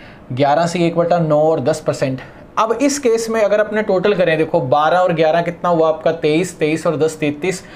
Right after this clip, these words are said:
लगभग तैंतीस परसेंट हो गया। अब हमें पता है कि अपना जो answer आएगा वो थर्टी थ्री परसेंट से कम आएगा, ये confirm हो गया।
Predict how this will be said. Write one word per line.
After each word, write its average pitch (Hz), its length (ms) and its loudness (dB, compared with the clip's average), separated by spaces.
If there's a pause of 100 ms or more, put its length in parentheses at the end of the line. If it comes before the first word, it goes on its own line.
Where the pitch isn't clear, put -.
(240)
लगभग 202 400 0
तैंतीस 196 380 -4
परसेंट 185 320 -2
हो 170 60 2
गया। 170 200 0 (440)
अब 175 160 2
हमें 202 240 2
पता 196 200 0
है 196 60 2
कि 208 160 -4
अपना 196 400 -2
जो 202 140 0
answer 175 320 0
आएगा 151 260 2
वो 202 280 0
थर्टी 180 320 -2
थ्री 208 200 -4
परसेंट 180 320 -4
से 180 140 -6
कम 170 220 0
आएगा, 104 300 0 (300)
ये 151 160 0
confirm 151 380 -2
हो 127 100 0
गया। 110 160 -4